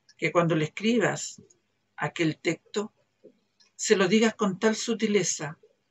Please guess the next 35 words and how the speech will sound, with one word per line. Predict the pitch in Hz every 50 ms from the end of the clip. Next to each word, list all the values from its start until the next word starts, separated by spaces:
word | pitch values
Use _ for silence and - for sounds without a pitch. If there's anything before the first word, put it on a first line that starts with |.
| _ _ _ _ _ _ _ _ -
buscando | 175 180 180 - 233 226 214 208 220
las | 214 202 196 -
frases | - 220 220 214 214 208 - 226 220 214 - - - - _ _ _ _ _ _ _ _ _ _ _ _ _ _ -
más | - 190 196 190 196
bellas | 220 220 240 240 233 233 226 214 - - -
para | - 190 185 180 170 180
él. | 202 226 226 165 143 160 - _ _ _ _ _ _ _ _ _ - - - _ _ _
Por | - 170 160
eso | 185 165 - 214 208
tienes | 202 208 208 202 202 190
que | - 196 180
recordar | 185 175 - 170 165 156 160 185 196 202 214 - _ _ - - - - _ _
qué | - -
es | 226 226
lo | 226 240
que | - -
hiciste | 202 - - - 254 233 - - - 185
al | 165 160
principio | - - 165 170 160 - - - 214 - 214 196
para | 202 190 185 190 196 196 233 - _ _ _ _ _ _ _ _ _ -
conquistarlo. | - 180 180 151 - 175 - - _ - 190 175 160 147 123 - - - - _ - - - _ _ _ _ _ _ _ _ _ _
¿Por | - 170 151 151
qué? | - - 220 220 233 226 - - - _ _ _ _ _ _ _ -
Porque | 185 175 175 - 180
tienes | 165 214 214 214 214 -
que | - 208
recuperar | 185 196 180 180 165 175 175 196 202 202
a | 226
esa | 214 185 - 196 185
persona | 185 175 180 170 - - 202 190 165 147 139
que | - - 160
le | 147 151 147
dijo | 160 196 190 - 233 214
frases | - - 240 220 - - 226 - -
especiales | 226 214 - - 226 208 196 - - - 165 147 135 139 135 123 - - -